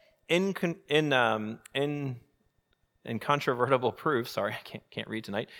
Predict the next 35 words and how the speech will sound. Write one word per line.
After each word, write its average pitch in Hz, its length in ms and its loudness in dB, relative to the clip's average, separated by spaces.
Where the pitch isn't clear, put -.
incontrovertible 147 640 6
proof, 135 380 4
according 107 340 0
to 104 100 -8
Thomas, 101 500 -6
for - 160 -4
all 156 200 8
theology. 104 640 0
And 123 140 2
that's 185 240 8
followed 139 380 8
then 127 200 2
by 120 160 8
the 117 100 0
probable 147 720 6
teachings - 560 -10
of 110 80 -6
the 113 80 -2
doctors 104 420 -2
of 104 80 -6
the 110 60 -14
church, - 500 -6
and 123 100 2
then 151 200 4
those 139 220 4
truths 120 520 0
that 110 120 2
are 110 60 -4
discovered 110 480 -2
by 104 140 -2
philosophers 113 760 -2
using 107 300 -8
only 107 220 -4
human 101 320 -10
reason. 117 400 -6